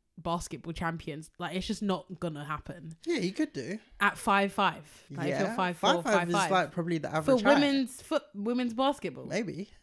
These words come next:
Speaker 1: Shut up.
Speaker 2: I'm
Speaker 1: No,
Speaker 2: pretty
Speaker 1: it's,
Speaker 2: sure.
Speaker 1: no, it is not.
Speaker 2: <laughs> If you're good at dribbling the ball, yeah,
Speaker 1: No,
Speaker 2: why
Speaker 1: it's
Speaker 2: not?
Speaker 1: like being a model. Like, you could be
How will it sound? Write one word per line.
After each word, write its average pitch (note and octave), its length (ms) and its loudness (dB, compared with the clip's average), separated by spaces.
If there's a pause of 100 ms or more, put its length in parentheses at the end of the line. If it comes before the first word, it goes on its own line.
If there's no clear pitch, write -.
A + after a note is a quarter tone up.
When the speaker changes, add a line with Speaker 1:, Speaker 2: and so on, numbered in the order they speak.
Speaker 1:
Shut A3+ 380 2
up. F#3+ 260 2
Speaker 2:
I'm F#3 100 2
Speaker 1:
No, A#3 100 2
Speaker 2:
pretty D#4 200 6
Speaker 1:
it's, G3 80 2
Speaker 2:
sure. A3+ 200 6
Speaker 1:
no, G#3 180 8
it - 120 4
is A#3+ 160 -2
not. B3 220 0 (100)
Speaker 2:
<laughs> - 600 -2
If F#3+ 140 0
you're A#3 140 2
good G#3 220 -2
at D3+ 160 0
dribbling F3 400 0
the D3+ 60 -4
ball, E3+ 420 0
yeah, F3 220 0
Speaker 1:
No, D#4 120 0
Speaker 2:
why C4 60 0
Speaker 1:
it's C#4+ 180 -2
Speaker 2:
not? F#4 60 0
Speaker 1:
like E4+ 160 -2
being D#4+ 280 -2
a C#4+ 40 -4
model. B3 400 -2
Like, E3+ 280 -10
you A3+ 220 -6
could A#3+ 220 -10
be A3 360 -6